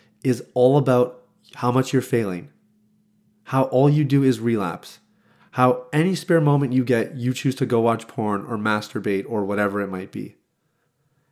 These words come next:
And that is absolutely devastating. And more so, it's untrue. It's painting a false picture of what's really going on.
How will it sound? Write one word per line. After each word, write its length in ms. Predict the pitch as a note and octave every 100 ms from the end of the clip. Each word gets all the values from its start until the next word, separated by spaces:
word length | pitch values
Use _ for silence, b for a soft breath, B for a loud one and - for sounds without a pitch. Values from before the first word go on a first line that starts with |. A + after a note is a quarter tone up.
| _
And 120 | B2 B2+
that 100 | C3+
is 160 | C3+ - -
absolutely 920 | C#3 D3 D3 - C#3+ C3 C3 B2+ A#2+ _ A#2+
devastating. 760 | A2 A2+ G#2+ - G#2 F2+ F2 - _ _ _ _ _ _ _ -
And 360 | D#3 C3+ A2 A#2 C3
more 240 | C3 F3+
so, 440 | F3+ G3 G#3 F#3+ -
it's 160 | D3+ -
untrue. 580 | C#3+ C#3+ - C3 F#2+ - _ _ _ _ _ _ _ _ _ _ _ -
It's 160 | C#3
painting 520 | - E3+ E3+ F3+ D#3+
a 40 | B2
false 520 | - D3 C#3+ D3+ - _
picture 380 | - F#3 - C3
of 160 | A2+ A#2
what's 200 | A#2 A#2
really 340 | A#2+ C#3+ C#3+
going 320 | C3 A#2+ A2+
on. 280 | G2+ F#2+ -